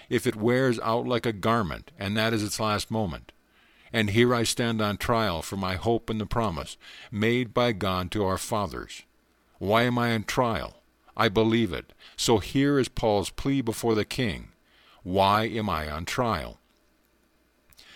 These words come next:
Now let me tell you my own personal story about it. I heard it as you have heard it. I was raised into the Christian faith, as many of you are.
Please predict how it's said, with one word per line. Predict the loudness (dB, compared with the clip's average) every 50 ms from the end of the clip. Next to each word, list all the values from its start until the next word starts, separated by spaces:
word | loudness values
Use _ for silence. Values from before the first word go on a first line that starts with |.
| -20 -20 -20 -12 -4
Now | 0 2
let | 4 4 4 4 2
me | -2 -2
tell | -2 0 2 4 4
you | 4 4
my | 2 2 0 0
own | 0 -2 -2
personal | -2 -2 0 0 0 0 -2 -2 -2
story | -2 -2 -2 0 0 0 0 0
about | 0 0 2 2 2 0 -2
it. | -6 -12 -16 _ _ _ _ _ _ _ -8 -2 2
I | 2 2 2
heard | 2 0 2 2 2 2 2
it | -2 -2
as | -4 -4 -2 0
you | 2 2
have | 2 0 -2
heard | -6 -6 -6 -6
it. | -8 -12 -16 _ _ _ _ -20 -18 -8 -2
I | 0 2
was | 2 2 2 0 0
raised | 0 2 2 4 4 2 0 -2 -2
into | -2 0 -2
the | -2
Christian | 0 0 0 0 0 -2 -4 -6
faith, | -6 -4 -2 -2 -2 -2 -4 -4 -4
as | -4 -2 -2
many | -2 -2 -2 -2
of | -2 0
you | 0 0 2 2
are. | 0 0 -2 -4 -6